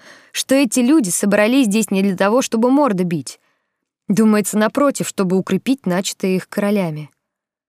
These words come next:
В смысле, завязать дружбу. Да вот только память войны была слишком свежей, чтобы не отдаваться болью.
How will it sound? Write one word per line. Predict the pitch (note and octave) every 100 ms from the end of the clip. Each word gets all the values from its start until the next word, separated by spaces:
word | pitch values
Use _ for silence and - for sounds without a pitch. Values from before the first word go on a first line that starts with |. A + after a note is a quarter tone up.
| _
В |
смысле, | - G#3 F#3+ G3
завязать | F3+ G#3 G#3 A#3
дружбу. | A3+ C4 F#3 D#3 C#3 _ _ _ _ _ _ _ _
Да | F#3 G#3+
вот | A3
только | A3+ G#3+ G#3
память | - G#3+ G3 F3
войны | F#3+ F#3+ G#3+
была | F3+ F#3
слишком | - G3 - G3
свежей, | - A3+ A3 F3
чтобы | - F#3+ F#3+
не | F#3+
отдаваться | F#3 F3+ F#3+ F3+ -
болью. | F#3 G3 F3 D3+